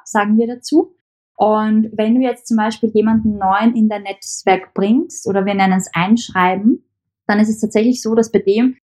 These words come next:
eine neue Organisation anfängt. Das heißt, er ist zwar unter dir und du bekommst von demjenigen Provision, aber der kann jetzt eine eigene Organisation aufbauen. Und je nachdem, wie groß er das machen will, je nachdem, wie viel er damit verdienen will, was so seine Ziele sind,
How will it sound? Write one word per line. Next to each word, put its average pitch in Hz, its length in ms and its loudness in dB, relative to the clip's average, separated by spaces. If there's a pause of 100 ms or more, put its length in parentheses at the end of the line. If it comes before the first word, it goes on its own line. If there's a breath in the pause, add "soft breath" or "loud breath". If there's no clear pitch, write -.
(140)
eine 208 220 0
neue 208 320 0
Organisation 202 680 -2
anfängt. 175 460 0
Das - 100 -8
heißt, 190 220 0
er - 80 2
ist 226 140 -2
zwar 202 160 0
unter 190 180 0
dir 220 340 0 (380)
und 214 260 0
du 226 180 0
bekommst 226 460 0
von 214 140 -2
demjenigen 196 480 0
Provision, 208 580 0
aber 202 200 -2
der 208 160 -2
kann 214 200 0
jetzt 220 160 -4
eine 196 200 -4
eigene 214 540 2
Organisation 196 640 -2
aufbauen. 180 720 -2 (340)
Und 196 340 0
je 208 140 0
nachdem, 220 560 0
wie 226 280 0
groß 233 360 0
er 196 120 -4
das 196 180 -4
machen 214 340 0
will, 190 240 2
je 196 80 2
nachdem, 196 340 0
wie 208 80 -2
viel 220 180 0
er 214 60 2
damit 190 240 -2
verdienen 254 460 0
will, 220 240 -2
was 190 180 -4
so 202 60 -12
seine 180 260 0
Ziele 233 320 0
sind, 214 400 -2